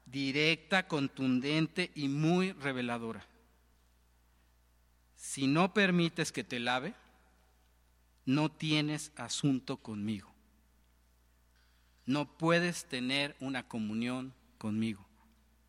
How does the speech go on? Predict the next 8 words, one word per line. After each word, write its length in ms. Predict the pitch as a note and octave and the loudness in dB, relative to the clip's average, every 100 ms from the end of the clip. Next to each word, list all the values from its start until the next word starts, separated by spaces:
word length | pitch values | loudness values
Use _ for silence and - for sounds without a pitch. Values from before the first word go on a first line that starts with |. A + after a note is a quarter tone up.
| _ _ _ _ _ _ _ _ _ _ - | _ _ _ _ _ _ _ _ _ _ -10
Y 80 | B2 | -8
esto 180 | - | -8
es 160 | B2 - | -10 -10
alarmante. 680 | A#2+ G#2+ G#2 G2+ G2 - - _ _ _ _ _ _ _ _ _ _ _ _ _ _ _ _ _ | -10 -8 -4 -4 -6 -12 -20 _ _ _ _ _ _ _ _ _ _ _ _ _ _ _ _ _
Son 180 | - D3+ | -8 -4
palabras 440 | D3+ C#3 C#3 C3+ C3 | 0 2 2 0 0
muy 180 | C3+ | 0
duras. 580 | B2+ A#2+ - - - - | 0 -6 -10 -14 -14 -18